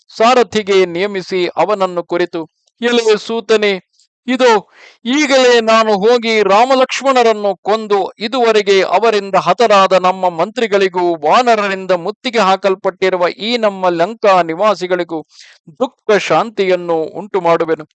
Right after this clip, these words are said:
ಇದು ಕ್ಷಣಕಾಲದಲ್ಲಿಯೇ ನಾನು ಸೀತೆ ಎಂಬ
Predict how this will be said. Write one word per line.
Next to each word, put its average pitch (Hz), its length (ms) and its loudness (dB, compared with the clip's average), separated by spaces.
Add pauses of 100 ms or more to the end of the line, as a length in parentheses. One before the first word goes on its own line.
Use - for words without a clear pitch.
(360)
ಇದು 240 380 0 (500)
ಕ್ಷಣಕಾಲದಲ್ಲಿಯೇ 254 1080 2
ನಾನು 226 380 0
ಸೀತೆ 247 460 -2
ಎಂಬ 214 260 0